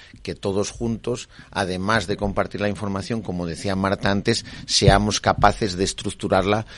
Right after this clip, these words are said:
de acuerdo con, eh, con la normativa europea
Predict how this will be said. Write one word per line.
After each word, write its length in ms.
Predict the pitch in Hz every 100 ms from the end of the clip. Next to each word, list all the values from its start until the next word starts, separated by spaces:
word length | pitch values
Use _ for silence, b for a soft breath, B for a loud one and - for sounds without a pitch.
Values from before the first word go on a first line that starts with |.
| b -
de 160 | 95
acuerdo 540 | 87 90 92 90 107 101 b b -
con, 520 | - 82 85 78 65 - -
eh, 500 | 78 80 73 50 - - - -
con 180 | 92
la 80 | 87
normativa 460 | 85 87 87 98 95
europea 560 | 101 98 - 104 107